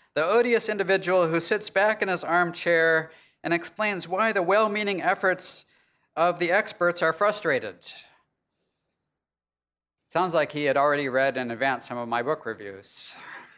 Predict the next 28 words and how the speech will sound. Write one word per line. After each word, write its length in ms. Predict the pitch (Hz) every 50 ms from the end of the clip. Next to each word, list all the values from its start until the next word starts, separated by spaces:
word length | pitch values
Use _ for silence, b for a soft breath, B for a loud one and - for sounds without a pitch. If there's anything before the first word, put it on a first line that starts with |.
| B B B B B B B B _ _ _ _ _ _ _ _ _ _ _ _ _ _ _ _ _ _ _ _ _ _ _ _ _ _ _ _ _ _ _ _ _ _ _ _ _ _ _ _ _ _ _ _ _ _ _ _ _ _ _ _ _ _ _ -
Hayek 300 | 185 190 220 233 226 -
offered 320 | 175 175 185 185 185 185 175
an 80 | 180
al-, 280 | 175 175 180 - - - -
alternative 680 | 170 180 175 185 220 233 214 175 135 117 101 95 -
that 120 | - 120 123
we 120 | 135 147
call 300 | 143 - 147 143 139 131
political 460 | 131 - 139 143 135 135 123 - 127
and 120 | 127 123 123
economic 400 | 120 - 123 120 123 113 110 -
freedom, 640 | - - 170 165 156 156 151 147 143 147 143 131 117
liberty, 720 | 120 139 143 160 151 139 - 147 143 143 139 135 135 135 131 131
individual 500 | 131 131 127 123 135 127 - 131 123 123
rights, 840 | 131 147 151 147 147 147 147 - - - - - - - - - -
whatever 300 | 131 123 123 127 123 131
you 80 | 127
want 160 | 127 135 135 -
to 60 | -
call 320 | - 147 143 139 135 147
it. 80 | 143 - - _ -
You, 240 | 131 131 135 127 -
you 120 | - 131 127
know 180 | 127 131 131
what 160 | 127 127 120
we're 100 | - 123
talking 360 | - 143 131 135 - 147 139 135
about. 440 | 131 139 139 143 143 - - _